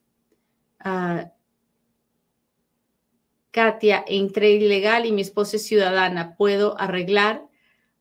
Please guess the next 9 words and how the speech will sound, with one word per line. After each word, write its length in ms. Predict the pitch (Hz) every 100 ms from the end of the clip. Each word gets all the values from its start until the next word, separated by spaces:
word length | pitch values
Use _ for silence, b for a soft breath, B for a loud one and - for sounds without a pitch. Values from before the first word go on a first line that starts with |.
| _
Ah, 540 | 202 196 190 185 180 - _ _ _ _ _ -
la, 240 | 190 -
dentro 420 | 196 214 247 254 247
de 60 |
los 220 | 220 208
Estados 440 | 190 - 214 220 220
Unidos, 460 | 214 214 226 226
no. 500 | 208 208 202 - - - _ _ _ _ _ _
Ah, 340 | - 190 175